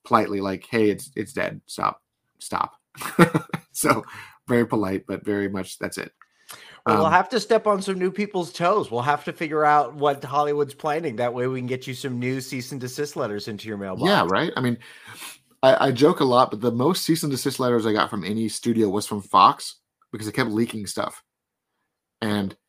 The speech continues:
Speaker 1: um, they got mad. I got, my first one I was really proud about was,
Speaker 2: <laughs>
Speaker 1: um, I was really proud about it. I wanted to frame it.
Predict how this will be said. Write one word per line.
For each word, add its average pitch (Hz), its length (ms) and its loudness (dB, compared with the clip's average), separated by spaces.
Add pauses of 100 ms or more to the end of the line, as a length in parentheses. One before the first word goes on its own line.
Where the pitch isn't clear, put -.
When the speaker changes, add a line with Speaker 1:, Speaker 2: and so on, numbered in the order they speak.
(320)
Speaker 1:
um, 104 320 0
they 113 140 2
got 127 260 4
mad. 113 440 0
I 123 60 0
got, - 280 2
my - 100 0
first 190 300 2
one 127 120 0
I 117 40 -2
was 110 120 -2
really 135 180 0
proud 117 300 2
about 95 380 -4 (640)
was, 107 400 2
Speaker 2:
<laughs> 285 80 2
Speaker 1:
um, 92 320 -2 (540)
I 131 80 8
was 131 100 6
really 160 140 8
proud 120 220 8
about 107 160 4
it. 113 40 6
I 123 40 6
wanted 139 180 6
to 117 80 -2
frame 107 280 -4
it. 98 180 -8